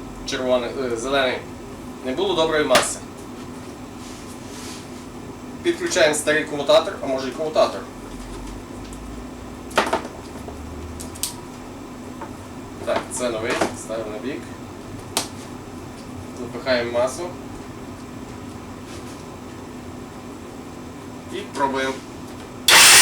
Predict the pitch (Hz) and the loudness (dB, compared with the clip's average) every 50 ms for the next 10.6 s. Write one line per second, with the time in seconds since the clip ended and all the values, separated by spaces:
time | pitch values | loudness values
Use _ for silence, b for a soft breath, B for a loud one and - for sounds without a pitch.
0 | - - - - - - - - - - - - - - - - - - - - | 12 12 12 12 12 12 12 12 12 12 12 12 12 12 12 12 12 12 12 12
1 | - - - - - - - - - - - - - - 143 143 - - - 208 | 12 12 12 12 12 12 12 12 12 12 12 10 10 6 4 2 2 4 6 8
2 | 247 240 190 165 135 117 - - - - - - - - - - - - - - | 8 10 10 8 8 6 2 0 -4 -4 -4 -4 -4 -4 -6 -6 -6 -6 -2 0
3 | - - - - 285 302 254 208 156 - - - - - - - - - - - | 2 2 4 4 4 4 4 4 2 2 2 -2 -6 -8 -10 -10 -10 -10 -10 -10
4 | - - - - - - - - - - - - - - - - - - - 220 | -10 -10 -8 -6 -2 -2 -2 -2 -2 -4 -6 -6 -6 -6 -6 -6 -6 2 8 10
5 | 226 233 226 220 208 - 214 214 202 202 196 196 196 202 202 202 214 202 - 135 | 10 10 10 10 10 10 10 10 10 8 8 10 8 8 10 10 10 10 10 6
6 | 104 - - - - - - - 135 135 - 180 208 220 - - 170 156 160 160 | 2 2 0 -4 -2 2 6 6 6 10 12 12 12 12 12 12 10 12 12 12
7 | 156 156 - 127 - - - - - - - - - - - - - - - - | 12 12 10 6 4 2 -2 -4 -4 -4 -8 -10 -10 -10 -10 -10 -10 -10 -10 -10
8 | - - - - 143 147 - 196 208 202 196 190 - - - - - 147 151 - | -10 0 4 4 4 6 8 10 10 10 10 8 6 0 -4 4 6 6 6 6
9 | - - 202 214 196 202 - B B B B B B B B - - 147 147 139 | 6 6 8 10 10 10 8 B B B B B B B B 6 8 10 10 8
10 | - - 185 180 165 160 151 139 131 120 110 | 10 12 12 12 12 12 12 12 12 12 10